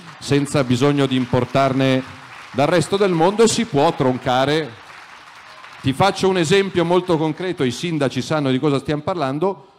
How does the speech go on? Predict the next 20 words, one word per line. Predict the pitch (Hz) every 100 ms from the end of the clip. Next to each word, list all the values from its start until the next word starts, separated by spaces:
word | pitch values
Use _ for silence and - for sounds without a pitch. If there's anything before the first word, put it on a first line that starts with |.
| _ -
Noi | 190
avevamo | 208 143 147 160 160
ridotto | 156 170 160 -
i | 113
famosi | 139 170 143 131
trentacinque | 139 139 143 127 185 180 156 160
euro | 165 147
al | 135
giorno | 131 160 127 117
per | 120
ogni | 147 156 135
immigrato | 131 131 151 151 127 127
ospitato | 113 110 - 120 - 151 139
dalla | 131 135
cooperativa | 160 156 190 190 147 151 180 175 - _ _
a | 147
ventuno. | 147 151 147 127 101 101 113 _ _ _ _ _ _ _ _
E | - 151
guarda | 202 196 240
caso, | 240 165 127 117 190 226 -